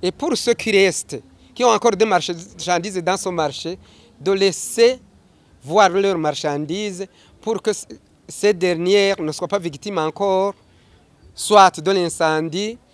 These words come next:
soit du vol. Ils peuvent aussi exercer ce commerce dans d'autres marchés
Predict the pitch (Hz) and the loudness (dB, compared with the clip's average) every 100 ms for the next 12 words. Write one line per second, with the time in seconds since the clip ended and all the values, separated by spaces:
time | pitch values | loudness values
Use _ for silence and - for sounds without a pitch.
0 | - _ - - 175 175 190 - 185 139 | -20 _ -14 -4 2 4 2 -2 -14 -12
1 | 131 151 156 135 110 - - _ _ _ | -4 0 0 0 -8 -20 -20 _ _ _
2 | _ _ _ _ _ 175 214 - 220 175 | _ _ _ _ _ -8 -4 2 2 2
3 | - 165 - 196 - 147 156 147 185 - | -6 -4 -6 -8 -6 -4 -4 -4 -4 -6
4 | 170 165 151 165 170 151 151 151 147 - | -6 -6 -4 -6 -8 -8 -4 -4 -6 -8
5 | 131 135 131 - 160 | -10 -10 -12 -8 -8